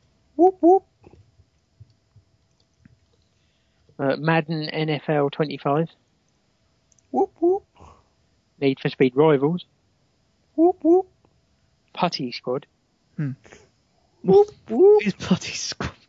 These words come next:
Speaker 3: Putty Squad.
Speaker 2: Putty Squad.
Speaker 3: I thought, I thought Don made it up.
Speaker 2: No,
Speaker 1: <laughs> No.
Speaker 2: no, Putty Squad is a real thing.
Speaker 1: I
Speaker 2: Well,
Speaker 1: went
Speaker 2: I
Speaker 1: into
Speaker 3: Oh,
Speaker 2: I'm
Speaker 3: really?
Speaker 2: sure it's been
Speaker 1: confirm my
Speaker 2: around.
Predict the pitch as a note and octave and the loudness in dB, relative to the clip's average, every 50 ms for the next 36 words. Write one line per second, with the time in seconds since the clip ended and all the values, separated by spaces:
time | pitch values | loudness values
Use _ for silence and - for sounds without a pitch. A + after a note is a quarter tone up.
0 | _ - - A3 - - - D3+ C3+ C3 - - - - B2 A2+ - - _ _ | _ -4 -2 -2 -2 -4 -6 -8 -8 -10 -14 -18 -20 -20 -20 -20 -20 -20 _ _
1 | _ _ _ _ _ _ _ _ _ - D3 C3 - - C3 A#2+ - _ - A#2+ | _ _ _ _ _ _ _ _ _ -10 -10 -10 -10 -12 -16 -18 -14 _ -8 -8
2 | C3+ - F3+ - - G#3 F#3+ - - _ _ _ _ _ _ _ _ _ _ _ | -6 -6 -2 2 4 4 4 2 -2 _ _ _ _ _ _ _ _ _ _ _
3 | _ _ _ _ _ _ - D3+ E3 D#3 - - D3 C#3+ C#3 C3+ C3 B2+ - - | _ _ _ _ _ _ -6 -6 -4 -4 -4 -4 -4 -4 -4 -6 -8 -8 -10 -12
4 | - - - - - - _ _ _ - - _ _ _ _ _ _ _ _ _ | -14 -16 -18 -20 -20 -20 _ _ _ -20 -20 _ _ _ _ _ _ _ _ _
5 | - C#3+ C#3 - - - - C#3 D3 F#3+ E3 D3+ D3 C#3+ C#3 C3+ - - _ - | -8 -8 -8 -4 -2 0 0 2 2 2 2 2 2 2 0 -2 -4 -6 _ -6
6 | D#3+ D3+ - - D#3 C3+ - - - C#3 C#3 C3 C3+ C3 C3 A#2+ C3 C#3+ D3 C#3 | -6 -6 -6 -6 -10 -12 -6 -2 0 0 0 0 -2 -4 -4 0 2 2 2 2
7 | B2+ - - A#2+ A2 A2+ _ _ _ _ _ _ _ _ _ _ - D3 D3 D#3 | -2 -6 -10 -14 -14 -16 _ _ _ _ _ _ _ _ _ _ -2 0 2 4
8 | D#3+ G3 G3 D#3 D3 C#3 - - - C3 C3 C#3 C#3+ - _ _ _ _ E3+ F#3+ | 4 4 2 0 -2 -4 -6 -8 -6 -6 -6 -6 -8 -12 _ _ _ _ 0 0
9 | F#3+ D#3+ F#3 G3+ E3+ A#3 A#3+ G#3 - D3 C3+ C3 - - - F#3+ F3+ - A#2+ | 0 0 0 0 2 0 0 0 0 0 2 2 2 2 2 0 0 -2 -6